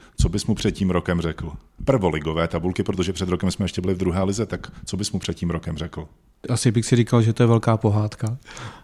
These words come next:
Speaker 2: Samozřejmě bych, eh, si říkal, že bych si to tak přál a má-, mám z toho opravdu, opravdu velkou radost, protože je, řeknu, ten kalendářní rok dva dvacet, jak každý říká, že, že je hrůzostrašný a tak dále, což samozřejmě chápu a kolem toho covidu je to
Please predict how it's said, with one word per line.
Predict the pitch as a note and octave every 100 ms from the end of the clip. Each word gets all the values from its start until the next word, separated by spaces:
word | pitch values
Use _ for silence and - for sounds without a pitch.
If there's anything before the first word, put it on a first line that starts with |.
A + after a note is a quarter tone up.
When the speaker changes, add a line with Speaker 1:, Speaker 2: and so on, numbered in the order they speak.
| - A2+
Speaker 2:
Samozřejmě | - A2+ A2 A2+ A#2+
bych, | A2 A2+ - B2
eh, | G#2+
si | - A2
říkal, | A2 A#2+ A2+
že | A2
bych | G#2+
si | -
to | A2+ A#2
tak | A2+
přál | - G#2 G2+ A2+ - - - - - - -
a | G#2 G2+ G2+ G#2
má-, | G#2 G#2 G#2
mám | F#2+ G#2 G#2+
z | G#2+
toho | A#2+ A2
opravdu, | G#2+ A2+ A2 A2+ A2+ G#2+ G#2
opravdu | G2+ A2 A2+ G#2+
velkou | G#2 A2 A2
radost, | G2+ G#2
protože | - G#2 A2 G#2+
je, | G#2 G#2 G2+ A2+ - - G#2+
řeknu, | G#2 A2
ten | G#2+ A2+
kalendářní | A2 G#2+ G#2 G#2+ G#2 A2+
rok | A2 G#2 - - - - - -
dva | G2+
dvacet, | G#2 G#2+ - A2+ G#2
jak | A2 -
každý | - G2+ G#2+
říká, | G#2 G#2 G#2+ G#2+
že, | G#2+ A2 F#2
že | G#2 G#2
je | G#2
hrůzostrašný | G#2+ G#2 G#2+ - G#2 - A2
a | G#2+
tak | A2
dále, | G2+ G#2 G#2
což | - G#2
samozřejmě | G#2+ A2 G#2 A2 A2
chápu | - G2 - G#2+
a |
kolem | G#2 G#2 G#2
toho | G#2+ G2+
covidu | G2+ G2+ G#2
je | G#2
to | - G#2